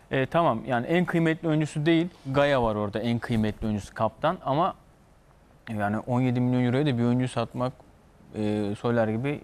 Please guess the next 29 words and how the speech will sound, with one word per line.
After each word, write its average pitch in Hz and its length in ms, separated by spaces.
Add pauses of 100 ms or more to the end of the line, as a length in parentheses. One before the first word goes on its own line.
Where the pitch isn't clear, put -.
bana 120 260
enteresan 127 540
gelmişti. 131 480 (560)
Kluivert'la 151 580
Cengiz'in, 151 600 (100)
e, 127 600 (180)
bir 135 180
dönem 139 400
rekabeti 131 540
vardı 113 300
hatırlarsanız. 110 840 (480)
Aynı 120 260
anda 113 300 (140)
tra-, 107 180
aynı 120 300
zamanda 113 360
transfer 113 320
edilmişlerdi 104 540
Roma'ya. 107 400 (580)
E, 117 280
orada 143 480 (140)
Cengiz 147 460
biraz 139 280
daha 139 180
öne 131 200
çıkmıştı - 480
açıkçası. 92 640 (400)
E, - 100
Kluivert 156 440